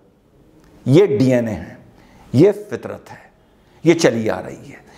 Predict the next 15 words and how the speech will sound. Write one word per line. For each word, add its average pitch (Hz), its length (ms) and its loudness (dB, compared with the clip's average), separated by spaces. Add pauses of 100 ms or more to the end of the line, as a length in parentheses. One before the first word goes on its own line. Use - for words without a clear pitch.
(240)
इसी 262 300 4
फितरत 262 420 2
को 269 100 2
आगे 233 460 0
बढ़ाते 170 420 -4
हुए 131 380 -2
मैं 226 140 -6
फिर 240 240 -4
से 277 160 -6
लेके 170 300 0
चलता 123 340 -2
हूं 226 160 -2
इन 196 100 -8
गालीखोरों 135 680 -2
पर, 214 380 -2